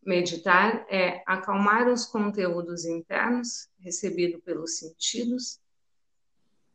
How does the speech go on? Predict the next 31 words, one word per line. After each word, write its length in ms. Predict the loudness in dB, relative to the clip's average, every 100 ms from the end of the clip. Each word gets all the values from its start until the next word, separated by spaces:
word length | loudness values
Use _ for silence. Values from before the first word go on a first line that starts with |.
| -6
a, 680 | 0 4 6 6 2 2
a 40 | 6
observar 880 | 6 6 2 2 2 4 6 6 4
a 100 | 2
paisagem 920 | 0 0 0 2 4 2 0 -2 -4
interna, 800 | 0 2 4 4 4 2 0 -6 _
focar 560 | 2 2 4 6 6
em 180 | 6 4
um 200 | 2 2 -2
objeto. 600 | -2 -2 2 2 0 -4 _
Quando 260 | 2 4 4
você 560 | 2 0 0 -2 -4 -10 _ _
observa 580 | -6 -4 -2 2 2 4
um 260 | 4 4 4
belo 540 | 4 6 6 4 2
pôr 280 | 2 0 0
do 180 | -2 -6
sol, 480 | -4 -6 -6 -8 -10 _ _ _ _ _ _
você 240 | -8 -2
está 260 | -2 0 2
meditando, 800 | 4 4 4 2 2 0 0 0
é 60 | -2
um 100 | -2
estado 580 | -6 0 2 4 2
de 200 | 0 -2
contemplação 1080 | -8 -10 -6 -8 -6 -10 -8 -4 -2 0 0
onde 220 | 2 4
a 80 | 4
mente 400 | 4 4 4 2
se 240 | -4 -6 0
foca 320 | 2 2